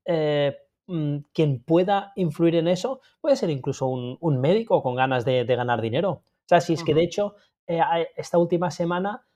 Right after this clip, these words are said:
Speaker 1: o sea, diríamos, eh, el listi-, o sea, hay listillos en todos lados. Em, sabiendo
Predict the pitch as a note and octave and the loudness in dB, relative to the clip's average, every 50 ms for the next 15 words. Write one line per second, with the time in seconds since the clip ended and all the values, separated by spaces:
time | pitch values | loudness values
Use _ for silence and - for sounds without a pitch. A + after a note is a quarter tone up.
0 | _ _ - F3 F#3 E3+ E3 E3 E3+ D3+ E3+ - - G#3+ G3 - - G#3 F#3 E3+ | _ _ 2 4 6 6 6 6 4 2 -2 -6 -10 -10 -10 -6 0 4 4 6
1 | D#3 E3 D#3 - - - - G#3+ - A3 - - - G#3+ A3 G#3+ A3+ - - - | 6 4 2 0 -2 -6 -6 0 2 2 2 2 2 0 0 0 -2 -4 -2 0
2 | - D#3+ F#3+ G#3 G3+ G3+ F#3+ - G3 F3 C#3+ B2+ C#3 D#3 G3 F#3 - - - _ | 0 2 2 2 2 0 0 0 0 0 0 0 0 0 0 0 -2 -4 -8 _
3 | _ _ _ _ - D#3 D3 D3 C#3+ D3 C#3+ C#3+ C#3+ C#3 C#3 C#3 C#3 B2+ - _ | _ _ _ _ 0 2 2 4 4 4 4 4 4 2 2 0 -4 -8 -10 _
4 | _ _ _ _ _ _ _ _ _ - - _ _ _ _ _ - - - F#3 | _ _ _ _ _ _ _ _ _ -20 -20 _ _ _ _ _ -18 -2 2 2
5 | E3 D3 D#3 F3+ G#3 A3 A3+ G3 D#3+ B2+ - _ | 2 4 4 2 2 2 2 0 -2 -2 -4 _